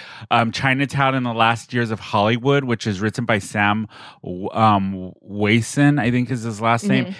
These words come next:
Speaker 1: And he goes into how this film was the end of a Hollywood era and everything
Speaker 2: Yeah.
Speaker 1: around it, and how, um, it's all because of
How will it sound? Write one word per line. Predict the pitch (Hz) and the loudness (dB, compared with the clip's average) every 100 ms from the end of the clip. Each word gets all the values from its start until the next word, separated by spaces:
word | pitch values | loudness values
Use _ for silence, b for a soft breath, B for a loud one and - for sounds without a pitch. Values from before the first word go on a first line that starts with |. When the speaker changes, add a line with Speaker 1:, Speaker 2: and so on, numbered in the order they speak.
| B B | B B
Speaker 1:
And | 120 123 120 120 | 2 4 2 0
he | - - 143 147 | -6 0 2 4
goes | 151 143 123 | 4 4 4
into | 131 131 120 - 123 107 104 98 - | 2 0 -4 -2 0 2 0 -4 -8
how | - 117 113 | 0 2 2
this | 95 110 110 - | 2 0 0 -4
film | - 117 113 107 98 101 | -4 2 2 2 0 -6
was | 90 104 110 110 98 | -8 2 4 4 2
the | 101 104 | -4 -2
end | 95 104 101 | 0 0 0
of | 98 | -2
a | 92 | -2
Hollywood | 92 92 90 90 | -2 -6 -4 -4
era | 87 85 85 80 - | -2 -2 -2 -4 -10
and | - 104 | -6 -2
everything | 95 98 - 107 | 0 -2 -4 -2
Speaker 2:
Yeah. | 95 95 | 0 0
Speaker 1:
around | 92 92 | 0 -2
it, | 90 82 | -6 -4
and | 92 90 87 - B B B B | -2 -2 -6 -14 B B B B
how, | - - 110 101 98 98 - | -6 2 4 4 4 2 2
um, | 104 101 95 95 - | 2 4 0 -2 -6
it's | 107 110 | -4 2
all | 127 117 | 4 4
because | 123 131 113 | 4 2 2
of | 113 107 95 | 4 4 2